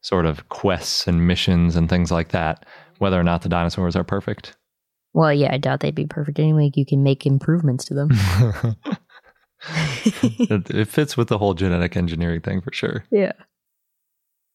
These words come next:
Speaker 2: As an honorable mention to the best video game, we also want to recognize Red Dead Redemption two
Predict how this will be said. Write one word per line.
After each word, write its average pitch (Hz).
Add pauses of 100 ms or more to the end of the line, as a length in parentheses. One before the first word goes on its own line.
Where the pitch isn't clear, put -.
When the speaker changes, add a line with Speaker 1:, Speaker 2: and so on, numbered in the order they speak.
(100)
Speaker 2:
As 170
an 165
honorable 170
mention 160
to 135
the 131
best 139
video 143
game, 139 (100)
we 156
also 151
want 135
to 131 (180)
recognize 131
Red 147
Dead 131
Redemption 135
two 151